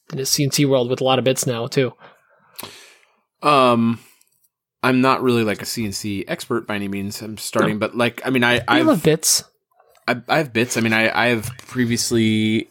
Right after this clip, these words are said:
Speaker 2: I have a bunch of Whiteside bits. I really like Whiteside bits. Um, I now have a bunch of Amana bits, and I really like those bits a lot too.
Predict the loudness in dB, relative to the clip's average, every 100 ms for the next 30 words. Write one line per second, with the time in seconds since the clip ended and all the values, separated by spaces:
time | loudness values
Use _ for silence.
0 | _ 0 0 -2 -2 -2 0 2 2 2
1 | 0 0 -2 -2 -8 -4 -2 2 2 2
2 | 0 2 0 2 0 2 0 -2 -8 -14
3 | -20 -12 -6 -6 -6 -2 2 2 2 2
4 | 0 -2 -2 -4 -4 -4 0 2 2 0
5 | 0 0 0 0 0 2 2 2 0 0
6 | -2 -2 -2 -2 -2 0 0